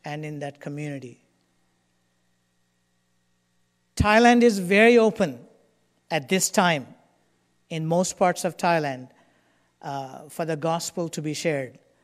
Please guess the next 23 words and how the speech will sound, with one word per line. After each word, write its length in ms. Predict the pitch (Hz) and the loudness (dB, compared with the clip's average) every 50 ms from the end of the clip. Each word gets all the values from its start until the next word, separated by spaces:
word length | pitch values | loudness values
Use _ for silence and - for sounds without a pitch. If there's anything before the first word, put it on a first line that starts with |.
| _ _ _ _ _ _ _ _ _ _ _ _ _ - | _ _ _ _ _ _ _ _ _ _ _ _ _ -16
Uh, 340 | - 151 139 139 139 135 135 135 - - _ - - | -12 -12 -10 -10 -12 -14 -14 -16 -20 -20 _ -20 -20
one 300 | 165 147 151 165 165 175 | -14 -8 -4 -4 -2 0
of 200 | 190 208 190 175 | -2 -2 -2 0
the 440 | 196 190 185 180 175 165 160 147 190 - | 0 2 2 2 0 -2 -4 -6 -10 -12
ministries 680 | 175 165 170 180 190 185 - - 196 190 185 170 - - | -8 -6 -4 -4 -4 -4 -4 -4 -4 -4 -4 -6 -8 -8
that, 420 | - 175 160 160 147 - - - | -6 -4 -4 -4 -6 -10 -14 -10
uh, 180 | 165 165 160 160 | -8 -8 -8 -6
we 200 | 147 160 165 156 | -6 -6 -6 -4
have 420 | 160 170 175 185 190 202 190 190 | -4 -4 -4 -4 -4 -6 -8 -10
is 400 | 202 175 165 165 160 156 147 143 _ _ _ _ _ _ _ _ | -8 -6 -6 -4 -4 -6 -8 -12 _ _ _ _ _ _ _ _
Vision 400 | - 135 156 190 185 202 214 208 | -10 -4 -2 0 0 0 0 0
Thailand 500 | 196 196 190 185 185 180 185 185 185 180 | 0 0 2 2 0 0 -2 -4 -4 -4
Ministries 520 | 180 180 175 180 175 - - 180 175 170 - | -6 -6 -6 -6 -8 -6 -6 -6 -6 -4 -4
has 320 | - 170 160 156 156 - - _ _ _ _ | -2 -2 -2 -4 -6 -10 -18 _ _ _ _
in 140 | - 165 160 | -10 -10 -8
the 100 | 156 151 | -8 -10
prison. 420 | - - - 175 156 135 135 110 - _ _ _ _ _ _ _ _ _ _ _ _ _ - _ _ _ _ _ _ _ - | -10 -8 -8 -8 -6 -8 -10 -14 -18 _ _ _ _ _ _ _ _ _ _ _ _ _ -20 _ _ _ _ _ _ _ -8
And 240 | 160 160 156 156 151 | -6 -6 -4 -4 -6
the 80 | 156 | -8
prisons 680 | 151 - - - 208 208 196 214 208 208 208 196 - - - | -10 -8 -4 -2 0 0 0 -2 -2 -2 -4 -6 -8 -12 -10
are 160 | - 185 170 156 | -6 -6 -6 -6
very 500 | 143 143 143 170 185 190 190 196 196 185 | -8 -8 -6 -2 0 0 0 0 0 0
open. 460 | 170 165 160 - - 170 175 196 | 0 -2 -4 -6 -10 -10 -10 -12